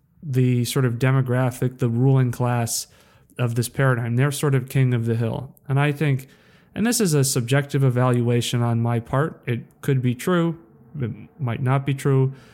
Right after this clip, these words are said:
but I, it seems like it's maybe at best ten percent of the population seems to really thrive when the training paradigms that are,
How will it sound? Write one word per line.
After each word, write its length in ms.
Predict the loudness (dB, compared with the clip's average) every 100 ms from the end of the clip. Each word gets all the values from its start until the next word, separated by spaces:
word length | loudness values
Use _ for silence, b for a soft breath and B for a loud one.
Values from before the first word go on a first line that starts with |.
| B
but 140 | -2 0
I, 100 | 0
it 160 | -2 -2
seems 340 | 0 0 0
like 180 | 0 -2
it's 140 | -2
maybe 420 | 0 0 0 0 0
at 280 | -4 -4
best 420 | 0 2 0 -6 -4
ten 240 | 0 2
percent 540 | 2 -2 0 -2 -4 -12 B B B -6
of 140 | -4 -2
the 80 |
population 760 | 0 0 0 0 0 0 0 -2
seems 280 | 0 0 0
to 100 | 2
really 260 | 4 4 2
thrive 760 | -2 -2 0 0 0 -2 -4 B B B -4
when 320 | 0 2 2
the 140 | 0
training 420 | -2 0 2 2
paradigms 880 | 0 0 0 0 0 0 0 -2 -6 B B B
that 340 | -4 -2 -2 -4
are, 360 | -2 -2 -4